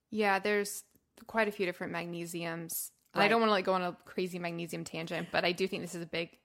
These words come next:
Speaker 1: um, topic to tackle. Yeah, there's, like, glycinate, there's oronate, gluconate,
Speaker 2: Right.
Speaker 1: citrate. There's so many. So honestly, you might just need to find the one that works for you. A lot of people do well with ionized versions.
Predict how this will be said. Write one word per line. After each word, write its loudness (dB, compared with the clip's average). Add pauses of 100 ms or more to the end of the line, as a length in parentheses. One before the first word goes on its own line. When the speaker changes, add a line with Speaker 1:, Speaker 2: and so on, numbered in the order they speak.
Speaker 1:
um, -6 (560)
topic -6
to -4 (160)
tackle. -4 (180)
Yeah, 10
there's, 6
like, 4
glycinate, 2
there's -4
oronate, 0
gluconate, -2
Speaker 2:
Right. 0
Speaker 1:
citrate. -2
There's 0
so 6
many. 0 (340)
So 6
honestly, 4
you 4
might 0
just -10
need -4
to -6
find -4
the -4
one -4
that -8
works -4
for -6
you. -2 (380)
A 2
lot 8
of -6
people 8
do 8
well 8
with 4
ionized 6
versions. 6